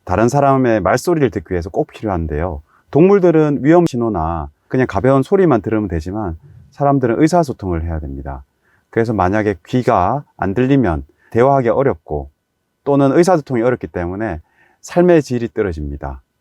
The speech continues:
나중에 시간이 지나면 언어가 잘 안 되게 되면 신경과 뇌 기능이 떨어지기 때문에 인지 기능도 떨어지게 됩니다.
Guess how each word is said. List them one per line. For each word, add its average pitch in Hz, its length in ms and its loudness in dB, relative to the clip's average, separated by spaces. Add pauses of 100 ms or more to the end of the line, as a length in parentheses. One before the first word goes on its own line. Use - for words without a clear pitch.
(760)
나중에 131 540 4
시간이 196 400 0
지나면 113 560 -2 (320)
언어가 151 380 4
잘 110 160 -4
안 92 160 -2
되게 104 160 -4
되면 82 600 -6 (220)
신경과 135 600 2
뇌 101 160 4
기능이 143 340 4
떨어지기 90 520 -2
때문에 82 640 -8
인지 180 300 0
기능도 95 340 0
떨어지게 80 440 -8
됩니다. 69 480 -12